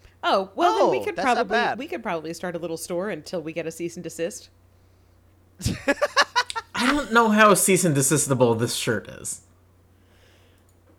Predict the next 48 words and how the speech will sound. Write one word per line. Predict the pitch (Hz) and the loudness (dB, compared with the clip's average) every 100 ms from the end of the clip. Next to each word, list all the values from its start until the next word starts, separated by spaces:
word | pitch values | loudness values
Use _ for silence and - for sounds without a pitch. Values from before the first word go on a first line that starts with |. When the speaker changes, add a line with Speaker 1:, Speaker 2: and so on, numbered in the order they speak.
| _ _ _ _ _ 190 | _ _ _ _ _ 0
Speaker 2:
Okay, | 208 185 139 131 | 0 0 -2 -4
if | 160 | -8
you | 190 | -4
follow | 208 214 240 | 0 2 0
us | 240 | -2
on | 240 214 | -6 -6
Patreon, | 202 180 - 127 104 113 139 - | -8 -8 -8 -12 -12 -12 -14 -16
we'll | 127 139 | -14 -8
give | 131 127 | -8 -6
you | 123 | -8
a | |
Speaker 1:
Yeah. | |
Speaker 2:
shirt. | 127 - - 117 - | -6 -6 -6 -6 -12
<laughs> | - | -8
How | 160 | -8
about | - 165 - | -8 -10 -8
that? | 156 131 139 - _ | -6 -4 -6 -12 _
Speaker 1:
You | 269 | -4
get, | 349 403 - 233 | -2 -2 -4 -8
what | 349 294 | -8 -2
you'd | 349 - | -2 0
Speaker 2:
Start | 339 311 - | 2 2 0
Speaker 1:
get | |
is, | 285 | -4
like, | 269 | -2
Speaker 2:
Patreon | 262 | -2
Speaker 1:
a | |
Speaker 2:
for | 247 | -2
Speaker 1:
weird | 262 269 | -2 -2
Speaker 2:
this | 208 | -4
shirt. | - | -6
Speaker 1:
email | 226 226 214 208 | -4 -4 -4 -4
about, | 190 185 180 170 180 | -4 -4 -2 -2 -4
like, | 180 180 | -6 -6
this | |
is | 170 | -10
a | |
copyrighted, | 180 185 175 170 165 151 | -10 -8 -4 -2 -4 -6
that | 185 | -10
you'd | 190 | -6
get | 202 | -8
a | |
takedown | 180 170 143 - - | -8 -10 -10 -12 -12
notice | - 135 - - - | -16 -14 -16 -18 -14
more | 165 147 | -12 -12
than | - - | -14 -18
anything. | - - - 185 _ | -18 -18 -20 -20 _
Speaker 2:
Mm. | 180 208 202 170 120 | -12 -10 -12 -14 -16